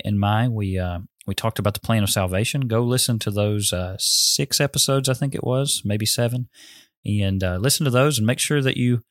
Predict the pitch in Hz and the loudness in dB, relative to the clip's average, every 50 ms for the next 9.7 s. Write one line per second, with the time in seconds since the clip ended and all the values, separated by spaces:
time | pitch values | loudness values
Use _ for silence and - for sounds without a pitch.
0 | _ - - _ _ - 107 113 110 131 139 127 117 127 131 131 127 - - - | _ -20 -20 _ _ 0 2 4 6 6 6 6 6 4 4 4 4 2 0 -2
1 | 110 104 - - 107 101 107 107 104 101 98 101 101 101 98 95 92 92 90 - | -2 -2 -2 -4 -2 0 0 0 0 0 2 2 2 2 2 0 0 -2 -4 -6
2 | _ _ _ - - 110 95 98 85 110 120 - 117 104 104 110 104 101 107 107 | _ _ _ -4 -2 -2 0 0 0 0 0 0 0 0 2 2 2 2 2 0
3 | - - - 104 101 - - - 101 95 95 - - - 110 107 - - 98 95 | 0 -2 -2 -2 -2 -4 -4 -6 -6 -6 -6 -6 -4 -4 -4 -4 -4 -4 -2 0
4 | 101 101 98 - - 90 92 92 - - 90 90 90 92 98 98 - - - 95 | 0 2 2 2 0 -2 -2 -4 -4 -4 -4 -4 -2 -2 -2 -2 -2 -4 -4 -4
5 | 92 92 90 90 - - - - - _ _ _ _ - 123 156 165 - - 113 | -4 -4 -6 -8 -10 -16 -20 -20 -20 _ _ _ _ 0 0 2 2 2 2 2
6 | 101 90 87 92 - - - - - - - 95 - 113 110 104 101 98 98 - | 2 2 2 0 -2 -4 -6 -8 -8 -8 -8 -4 -2 0 0 2 2 0 0 0
7 | 101 101 104 104 98 95 95 92 - - - - 131 131 131 127 127 - - _ | 0 2 2 2 2 0 0 -2 -2 -4 -2 0 0 2 2 2 0 -2 -6 _
8 | _ - - - _ _ _ _ - 98 - - 104 101 101 98 - - - - | _ -20 -20 -20 _ _ _ _ -8 -6 -2 -2 0 0 2 0 0 0 -4 -4
9 | - 104 98 95 98 - - 92 92 92 - - - | -2 0 2 2 2 0 0 -2 0 0 0 -2 -2